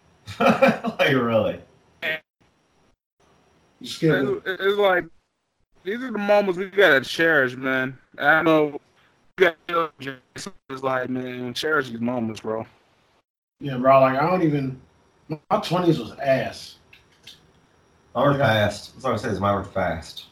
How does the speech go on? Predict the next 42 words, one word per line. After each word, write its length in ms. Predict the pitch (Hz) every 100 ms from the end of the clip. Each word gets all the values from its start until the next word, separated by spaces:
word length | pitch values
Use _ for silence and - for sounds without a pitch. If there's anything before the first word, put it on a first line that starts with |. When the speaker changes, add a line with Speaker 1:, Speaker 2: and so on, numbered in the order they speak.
| _
Speaker 2:
Yeah, 280 | 120 117 98 - - _
my 120 | 131
shit 220 | 156 190 160
just 240 | 131 -
sucked. 460 | 139 135 - - - _ _ _
Like, 140 | 147 151
my, 100 | 170
my 400 | 180 156 156 160
thirties 380 | - 151 143 117
were 80 | 107
dope. 460 | 101 127 120 - _ _
You 80 | 131
know 80 | 143
what 80 | 151
I 40 |
mean? 320 | 160 156 156 - _ _ _ _ _ _ -
My 160 | 117 156
twenties 460 | - 143 143 120
was 100 | 104
bogus. 560 | 92 117 120 104 95 - _ _ _ _ _ _ _ _ _ _ _ _ _ -
Like, 140 | 143
Speaker 3:
Mm. 120 | 160 151
Speaker 2:
so 120 | 135
I, 320 | 147 139 139
I, 80 | - -
I 60 | 143
don't 140 | 151
really 220 | 143 143 135
miss 260 | 151 147
that 160 | 131 120
shit. 300 | - 117 101 _ _ _
I'm 100 | 139
just 120 | 143 -
trying 120 | 160
to, 80 | 147
like, 380 | 143 135 135 - _ _ _ _ _ - _
compress 580 | - 156 143 131 156 151
the 100 | 143
life 320 | 135 143 135
into 240 | 131 127 143
each 280 | 127 131 127
year 300 | 139 139